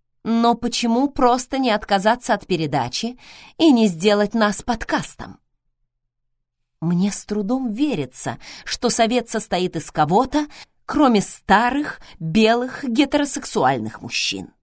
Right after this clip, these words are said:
Он качает головой. Этого они тоже не хотели.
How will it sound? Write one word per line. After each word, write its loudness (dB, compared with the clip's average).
Он -2
качает -10
головой. -16
Этого 6
они 8
тоже 4
не 0
хотели. -4